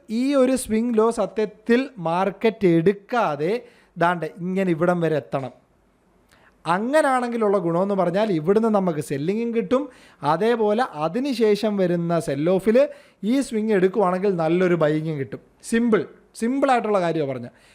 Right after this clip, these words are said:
ഡെയിലി ചാർട്ട് പ്ലോട്ട് ചെയ്യുക. ഡെയിലി ചാർട്ട് പ്ലോട്ട് ചെയ്യുമ്പോൾ ഇപ്പോൾ വരുന്ന ഈ ഒരു മാർക്കറ്റിൻ്റെ മൂവ്മെൻറ്റിൽ നേരെ ഇറങ്ങി ഈ ഒരു പതിനെണ്ണായിരത്തി ഒരുന്നൂറ്റി തൊണ്ണൂറ്റഞ്ചൊക്കെ അങ്ങ് എടുക്കുവാണെങ്കിൽ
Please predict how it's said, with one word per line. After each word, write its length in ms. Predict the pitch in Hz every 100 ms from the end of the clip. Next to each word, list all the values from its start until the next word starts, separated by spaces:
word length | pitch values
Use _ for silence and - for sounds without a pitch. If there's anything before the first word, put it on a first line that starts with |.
| _ 160
ഡെയിലി 240 | 196 233 226
ചാർട്ട് 220 | 214 190 170
പ്ലോട്ട് 220 | 160 165
ചെയ്യുക. 260 | 147 156 220 - _ _
ഡെയിലി 200 | 175 214 220
ചാർട്ട് 180 | 220 208
പ്ലോട്ട് 200 | 196 190
ചെയ്യുമ്പോൾ 280 | 196 185 240 247 - - 202
ഇപ്പോൾ 340 | 208 - 311 320 311 - 208
വരുന്ന 220 | 220 233 233 214
ഈ 40 | 226
ഒരു 80 | 226
മാർക്കറ്റിൻ്റെ 460 | 196 202 196 208 214 180
മൂവ്മെൻറ്റിൽ 380 | 185 196 196 185 175
നേരെ 240 | 185 196 180
ഇറങ്ങി 220 | 175 185 175
ഈ 20 | 180
ഒരു 120 | 180
പതിനെണ്ണായിരത്തി 580 | 165 170 175 175 175 180
ഒരുന്നൂറ്റി 280 | 160 165 170 165
തൊണ്ണൂറ്റഞ്ചൊക്കെ 560 | 156 165 175 170 175 175
അങ്ങ് 120 | 160 160
എടുക്കുവാണെങ്കിൽ 680 | 202 247 185 180 170 135